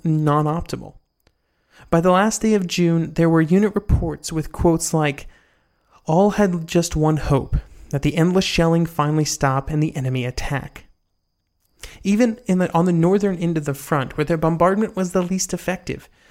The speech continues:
the trenches were still heavily damaged. On the southern end, especially on the French front, the bombardment had a serious effect on the German defenders, both because of the better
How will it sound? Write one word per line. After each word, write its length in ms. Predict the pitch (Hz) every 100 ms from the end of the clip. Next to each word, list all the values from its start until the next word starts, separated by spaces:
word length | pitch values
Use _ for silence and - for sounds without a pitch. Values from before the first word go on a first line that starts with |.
| -
the 80 | 165
trenches 400 | 214 220 233 214
were 60 |
still 220 | 214 147 -
heavily 400 | 165 151 147 143
damaged. 640 | 147 151 147 - - - _ _ _ _ _ _ _ -
On 120 | 175
the 60 | 165
southern 400 | - 190 208 170
end, 300 | 143 135 - _ - 165
especially 500 | - 180 185 196 190
on 80 |
the 60 | 185
French 300 | 190 180 175
front, 360 | - - - - _ _ -
the 100 | 160
bombardment 540 | 185 180 190 220 240
had 360 | - - 180 180
a 100 | -
serious 460 | - 170 180 202 214
effect 460 | - - 147 - 160
on 120 | 156
the 60 |
German 340 | 151 147 139 139
defenders, 600 | 139 160 156 147 - - _ _ _ -
both 180 | 190 -
because 420 | 226 - 196 190
of 180 | 170 160
the 100 | 165
better 460 | 156 165 160 160